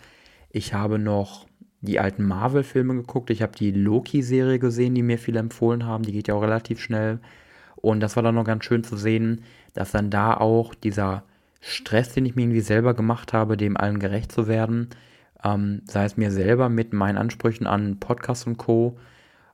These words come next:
aber genauso eben der Familie oder Freunden gegenüber, das irgendwie alles unter einen Hut zu kriegen. Ähm, als ich dann da gesehen habe, hey, die Rechnung geht dann doch auf, dass da die Entspannung dann nochmal ein bisschen mehr kommen konnte,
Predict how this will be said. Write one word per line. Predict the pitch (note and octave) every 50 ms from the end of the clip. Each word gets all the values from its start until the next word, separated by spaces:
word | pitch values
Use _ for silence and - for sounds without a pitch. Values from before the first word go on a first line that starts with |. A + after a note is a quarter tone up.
| _ -
aber | - G2 G2+ G#2 G#2+ A2
genauso | G#2 G#2 G2+ G2 G2 A2 A#2 G#2 A2
eben | - - G#2 G#2+ G#2+ G#2+ G#2 G#2 G#2+ - - _ _ _ -
der | - G2+
Familie | G2 - G#2 G2+ G2+ G#2 A2+ A#2 A#2+ A#2+
oder | G#2+ G#2+ G#2+ G2+
Freunden | G2+ - - G2 G2+ A#2+ B2+
gegenüber, | C3 B2+ C3 - - A#2 A#2 A#2+ A#2
das | A2 A#2 -
irgendwie | - A2+ A2 A2 G2
alles | G#2 G#2+ -
unter | - A2+ A2
einen | - G2+ G2+ G#2+
Hut | A#2 A#2+ -
zu | -
kriegen. | A#2 - - A#2+ A#2 A#2 A#2+ B2 B2 B2 - - - - - - - _ _ - -
Ähm, | G#2 G#2 G#2+ G#2+ G#2+ G#2+ -
als | F#2+ G2 G#2
ich | G2
dann | - - G#2 A2 A#2 A2 G#2+ G2
da | G#2 F#2+ G2 G#2+
gesehen | A#2 A2 A#2 A#2 A#2 A2 G#2
habe, | A2+ G#2+ A2
hey, | G2+ G#2 G#2+ G#2
die | A2 G#2+
Rechnung | G2 G#2 A2 - A#2 G#2+
geht | G2 G2+ A2 A2 -
dann | G2+ G2+ G2
doch | - G2+ G#2 - -
auf, | A#2 A#2 A#2+ B2 C3 C3 - - _ _ - _ _ -
dass | - G2 -
da | - G2+ G#2
die | A2 G#2+
Entspannung | G2+ G#2 G2+ - - - G2+ A#2+ B2+ B2+
dann | B2 A#2+
nochmal | A#2+ A#2+ A#2+ A#2
ein | A#2
bisschen | A#2 - - A#2+ A2+
mehr | A2+ A#2 A2+
kommen | A2+ - - - A2+ B2 B2+
konnte, | B2 - B2 A#2 B2+ B2 A#2+ B2+ B2 B2+